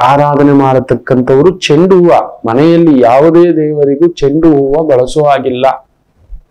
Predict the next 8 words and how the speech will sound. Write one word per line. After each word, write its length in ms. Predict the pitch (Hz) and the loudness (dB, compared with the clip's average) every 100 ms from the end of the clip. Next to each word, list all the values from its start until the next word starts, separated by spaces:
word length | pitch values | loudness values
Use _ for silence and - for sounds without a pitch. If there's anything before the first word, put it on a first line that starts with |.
| _ _ _ _ _ _ _ _ | _ _ _ _ _ _ _ _
ತುಂಬಾ 260 | 123 139 147 | -2 2 2
ಜನಕ್ಕೆ 380 | 147 151 143 | 2 2 2
ಗೊತ್ತಿಲ್ಲ. 520 | 143 143 147 - - _ _ _ _ _ _ _ _ _ _ _ _ _ _ _ _ _ _ _ _ _ _ - | 0 0 -2 -2 -10 _ _ _ _ _ _ _ _ _ _ _ _ _ _ _ _ _ _ _ _ _ _ -10
ಸುವಾಸನೆ 800 | - 143 160 190 190 196 180 175 | -2 2 2 2 0 0 0 2
ಇಲ್ಲದ 260 | 165 151 147 - | 0 0 -2 -4
ಪುಷ್ಪವನ್ನು 680 | 151 - 180 165 160 147 135 | -6 -2 0 2 2 2 2
ಇಡುವ 220 | 135 147 | 2 0
ಹಾಗಿಲ್ಲ. 840 | 123 127 123 127 127 131 131 - | 0 -4 -4 -4 -2 -2 -4 -10